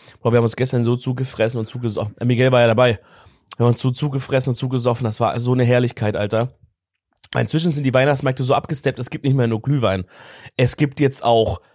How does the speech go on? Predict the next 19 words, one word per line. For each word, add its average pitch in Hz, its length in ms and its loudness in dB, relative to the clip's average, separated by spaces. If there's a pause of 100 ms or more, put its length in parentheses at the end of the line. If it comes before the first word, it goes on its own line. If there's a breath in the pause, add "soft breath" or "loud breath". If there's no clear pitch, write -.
(140 soft breath)
Bruder, 135 220 2
wir 113 120 0
hatten, 110 300 -4 (160)
war, 104 580 0
das 107 200 -8
war 98 120 -10
insane. 90 400 -8 (480)
Au-, - 120 0
äh, 180 100 -2
au-, 196 180 4 (100)
ein - 60 -16
Stück 247 220 0
weit 214 100 6
auch 165 120 4
Empfehlung 135 300 0
der 120 120 2
Woche 110 220 0
noch 101 180 -6
schon. 98 300 -6